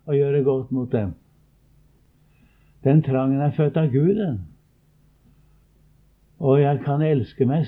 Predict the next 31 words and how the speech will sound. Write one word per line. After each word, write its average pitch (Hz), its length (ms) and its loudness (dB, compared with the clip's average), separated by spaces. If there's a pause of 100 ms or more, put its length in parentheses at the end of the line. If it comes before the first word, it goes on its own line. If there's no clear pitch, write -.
selv 151 440 -2 (1160)
etter - 260 -2
dette 160 380 0
sinnet. 104 460 -2 (1900)
Det 127 80 -4
har 147 220 2
altså 156 260 0
ikke 175 320 0
noe 165 140 0
med 165 100 -4
egoismen 151 560 -4
å 117 80 -4
gjøre. 90 300 -6 (1900)
Men 165 140 4
nå 185 160 2
var 175 180 0
det 175 120 0
blitt 175 260 0
slik 165 260 -2
i 165 80 -4
Galatermenigheten 143 1040 -2
at 139 140 -4
de 165 160 0
slåss 131 340 -2
på 160 140 -2
livet 139 500 -2 (260)
fordi 139 280 -2
de 139 100 0
hadde 135 180 -2
forskjellige 131 520 -2
oppfatninger 101 680 -8